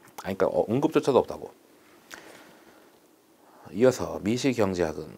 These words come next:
시장에서의 가격 결정 과정은 주요 분석 대상을 하고 있어서 가격 결정 이론이다. 말했잖아요. 수요와 공급에 따라서 가격이 어떻게 결정되는지를 공부하는 것이다. 뭐, 주식이든 부동산이든 모든 가격은 다 수요와 공급에 따라서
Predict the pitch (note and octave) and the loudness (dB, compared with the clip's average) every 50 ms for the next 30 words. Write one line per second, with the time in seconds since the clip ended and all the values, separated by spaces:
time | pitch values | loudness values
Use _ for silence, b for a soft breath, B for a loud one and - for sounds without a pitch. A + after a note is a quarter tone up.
0 | - B B B B B B B B B - - - - - - - - - - | -20 B B B B B B B B B -20 -20 -20 -20 -20 -20 -20 -20 -12 -10
1 | - - A2+ A2+ A2 A2 G2+ B2+ C3+ C3 - F#2 F2 F#2+ B2 B2 B2 - B2 A#2+ | -6 -2 -2 0 0 0 2 2 2 2 2 2 4 6 4 4 4 2 2 2
2 | - B2 A#2 A2 G2 G2 F2 D#2 - - G#2+ G#2+ G2+ - - F#2+ F#2 G#2 - - | 2 0 0 2 2 2 2 0 0 2 2 4 4 4 2 0 -2 -2 0 0
3 | G2+ F#2 G#2 F#2+ F#2 F#2+ F#2+ F#2+ F#2 - F2 - F#2+ - - E2+ E2+ F#2 G#2+ G#2+ | 0 2 2 0 0 0 -2 -2 -2 0 0 0 0 2 2 2 2 4 2 2
4 | - A#2 G#2+ - A#2+ G#2+ F#2+ E2+ E2+ D#2+ - - - B2+ C3+ C3 A#2 F2+ D2+ D2+ | 2 0 0 0 -2 -2 -2 -2 -2 -2 -4 -2 -2 -2 0 -2 -2 -2 -4 -4
5 | - - A2+ A2+ F#2+ G#2 F#2+ F#2+ - - - E2+ - G2+ G2 F#2+ B B B B | -2 2 2 4 4 2 0 -4 -2 -2 -2 -2 0 -2 -4 -4 B B B B
6 | B B B - - E2 E2+ E2+ G2 F#2+ G2 G#2+ C3+ - - - F#2+ F2 - F2 | B B B -10 -6 -4 -2 -2 -2 -2 0 0 -2 -2 -4 -6 -6 -4 -4 -4
7 | D#2+ D#2+ E2 D#2+ D#2 D#2 D#2 E2+ E2+ G2 - D#2+ D#2 D#2 D#2 D#2 D#2 - - - | -4 -4 -4 -6 -8 -6 -6 -6 -6 -6 -6 -6 -10 -10 -12 -14 -16 -16 -16 -16
8 | - B B B B B - - - - F#2+ F2 - A2+ A2+ B2 - - - B | -16 B B B B B -16 -12 -6 -4 -4 -2 -2 -2 -4 -6 -8 -10 -12 B
9 | B B B _ - F2 F2+ A2 A2+ B2+ A#2 A#2 G#2+ - - - - E2 G2+ A#2 | B B B _ -6 0 0 0 0 0 -2 -6 -6 -6 -8 -8 -2 0 0 2
10 | C#3 B2+ A#2 G2+ F2 F2 F#2 G2 F#2+ - D#2+ - - - - A#2 A2 G#2 - F#2 | 0 0 -2 -2 -2 -2 -4 -4 -6 -8 -10 -10 -10 -6 -4 -4 -4 -2 -2 -2
11 | F2+ F2 F#2+ F#2 F2 E2+ E2 - G2+ G2+ | -2 -2 0 0 0 0 0 0 -2 -4